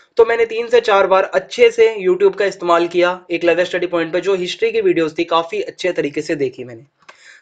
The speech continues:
फिर उसके बाद क्या हुआ, मैंने एनसीईआरटी में अंडरलाइन करना शुरू किया। जो मैंने वीडियोज़ में चीज़ें समझी उनको फिर मैंने एनसीईआरटी में अंडरलाइन करना स्टार्ट किया।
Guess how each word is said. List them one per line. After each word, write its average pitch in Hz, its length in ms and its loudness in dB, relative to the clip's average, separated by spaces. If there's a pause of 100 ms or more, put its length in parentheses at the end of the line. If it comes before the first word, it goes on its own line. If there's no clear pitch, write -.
फिर 240 120 -2
उसके 247 200 0
बाद 202 220 4
क्या 190 160 4
हुआ, 185 360 2 (360)
मैंने 202 260 2
एनसीईआरटी 196 500 2
में 220 100 0
अंडरलाइन 175 480 0
करना 156 240 -4
शुरू 147 220 -8
किया। 131 180 -6
जो 151 140 -6
मैंने 208 180 -2
वीडियोज़ 208 360 4
में 240 100 -4
चीज़ें 220 260 -2
समझी 180 380 -8
उनको 190 300 -4
फिर 180 180 -6
मैंने 170 220 -2
एनसीईआरटी 165 560 0
में 175 100 -4
अंडरलाइन 202 580 0
करना 156 280 -2
स्टार्ट 135 260 -8
किया। - 240 -18